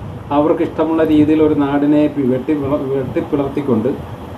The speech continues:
അല്ലെങ്കിൽ രണ്ടായിട്ട് മാറ്റിക്കൊണ്ട് ഈ ദേശീയപാതയിലെ കടന്നു പോകുവാൻ ജനങ്ങൾ അനുവദിക്കുകയില്ല എന്ന് ഈ ജനകീയ സമരസമിതിക്കാർ വളരെ നാളുകൊണ്ട് ഉയർത്തിക്കൊണ്ടിരിക്കുകയാണ്.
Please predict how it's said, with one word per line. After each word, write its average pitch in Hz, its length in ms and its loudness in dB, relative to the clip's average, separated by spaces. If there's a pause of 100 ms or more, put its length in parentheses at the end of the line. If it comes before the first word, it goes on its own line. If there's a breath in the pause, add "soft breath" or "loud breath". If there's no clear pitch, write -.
(300)
അല്ലെങ്കിൽ 147 320 4
രണ്ടായിട്ട് 156 480 2
മാറ്റിക്കൊണ്ട് 131 520 0 (1120)
ഈ 156 40 10 (240)
ദേശീയപാതയിലെ 156 600 2
കടന്നു 147 320 2
പോകുവാൻ 147 420 4
ജനങ്ങൾ 139 320 0
അനുവദിക്കുകയില്ല 139 760 0 (200)
എന്ന് 127 240 0 (880)
ഈ 135 40 -2 (100)
ജനകീയ 143 420 4
സമരസമിതിക്കാർ 139 680 -2 (100)
വളരെ 135 280 2 (840)
നാളുകൊണ്ട് 139 420 4
ഉയർത്തിക്കൊണ്ടിരിക്കുകയാണ്. 120 840 -2